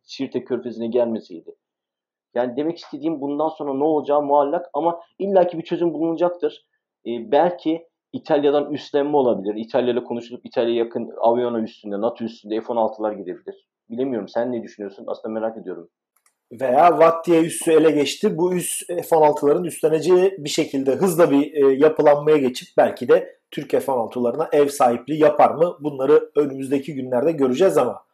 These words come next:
Speaker 1: O da, o da bir çözüm, evet. O üste biz neden konuşlanamıyoruz? Onu, onu da yapabiliriz aslında madem üs ele geçtiyse.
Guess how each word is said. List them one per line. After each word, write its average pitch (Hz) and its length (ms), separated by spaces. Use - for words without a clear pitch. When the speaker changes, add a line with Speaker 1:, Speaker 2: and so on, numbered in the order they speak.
Speaker 1:
O 151 160
da, 202 100
o 175 160
da 185 160
bir 123 60
çözüm, 127 300
evet. 165 260
O 143 180
üste 170 280
biz 170 240
neden 165 500
konuşlanamıyoruz? 139 920
Onu, 131 140
onu 143 260
da 160 60
yapabiliriz 156 540
aslında 107 460
madem 113 400
üs 113 140
ele 113 140
geçtiyse. 110 680